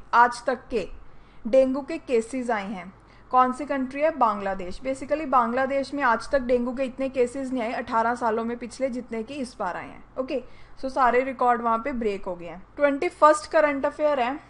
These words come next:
ऐसे first pilot आईएएफ़ के कौन हैं जिन्होंने की विंग सूट स्काई डाइविंग jump की? उनका नाम है तरुण चौधरी। ओके, नेक्स्ट ट्वेंटी सेकंड करंट अफेयर है regarding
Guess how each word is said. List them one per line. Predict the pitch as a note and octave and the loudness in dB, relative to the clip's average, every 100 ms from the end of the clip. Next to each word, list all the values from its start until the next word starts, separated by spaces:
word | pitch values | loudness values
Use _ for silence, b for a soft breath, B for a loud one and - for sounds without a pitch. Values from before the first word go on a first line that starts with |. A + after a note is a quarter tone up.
| - - | -16 -6
ऐसे | C4 F4+ | -6 -4
first | F4+ - C#4+ E4 - - - | -10 2 4 4 0 -6 2
pilot | B3 A#3 A#3+ G#3 - - - | 4 4 0 -2 -6 -6 0
आईएएफ़ | A#3+ B3+ C#4 C4+ C4 - | 2 2 0 0 -2 -8
के | D4+ | -4
कौन | - A#3+ A#3+ | 2 2 2
हैं | B3 A#3+ G3 F#3 - - A#3 | 0 -2 -2 -8 -18 -18 -10
जिन्होंने | A3 C4+ D4+ D4+ C#4+ C#4 | -4 -2 0 0 -2 -4
की | C4+ C4+ F#3+ - - - b b b b - | -6 -10 -10 -14 -20 -20 b b b b -12
विंग | G#3+ C#4+ D#4+ | -6 -4 -6
सूट | - D4 D4+ - - - - | -6 -6 -6 -12 -20 -20 -20
स्काई | - - C4 B3 C#4 | -18 -2 6 6 6
डाइविंग | B3+ B3 A#3 C4+ B3+ | 4 2 0 -4 0
jump | A#3+ A#3+ B3+ B3+ | 0 0 -2 -8
की? | G3 - - | -10 -12 -10
उनका | A#3+ C4 | -2 2
नाम | C4 A#3 A3+ | 4 4 2
है | C#4 C#4 | -2 -2
तरुण | A#3 A#3 D4+ | -2 -2 -6
चौधरी। | - A#3+ F#3 F#3+ - - - B3 | -2 2 2 -2 -12 -16 -10 -8
ओके, | B3 B3 - b b b b - - - - | -4 -6 -6 b b b b -20 -20 -20 -2
नेक्स्ट | B3 C4 - - | 2 2 0 -6
ट्वेंटी | C#4+ C4 B3+ D4 | -2 -2 -2 -4
सेकंड | - B3 C#4+ C#4+ | -4 -2 -2 0
करंट | C#4 C4 B3+ | 0 0 -2
अफेयर | C4 C#4 C4+ | 0 2 2
है | C4+ C#4 | 2 -2
regarding | C#4+ B3 A3+ B3 D#4+ | 2 4 4 0 -4